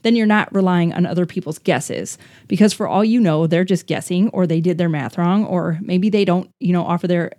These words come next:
employees as many amenities that you do. So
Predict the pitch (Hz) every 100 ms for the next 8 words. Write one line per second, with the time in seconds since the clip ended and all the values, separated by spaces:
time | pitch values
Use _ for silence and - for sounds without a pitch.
0 | _ 180 - 185 175 170 180 170 160 175
1 | 240 226 170 165 - - _ _ 185 185
2 | 185 180 156 147 175 - - _ - 190
3 | 180 170